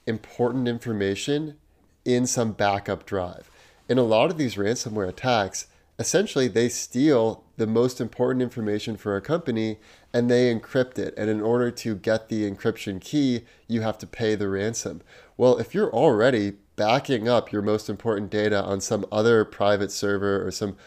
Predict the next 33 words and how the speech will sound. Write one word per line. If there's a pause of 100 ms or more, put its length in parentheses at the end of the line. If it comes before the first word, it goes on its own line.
(180)
offline
hard
drive
that
the
hackers
can't
get
to, (300)
then
you
don't
need
to
pay
the
ransom.
You
can
just
restore
the
data, (360)
put
it
on
a
more
secure
system,
and
you're
fine.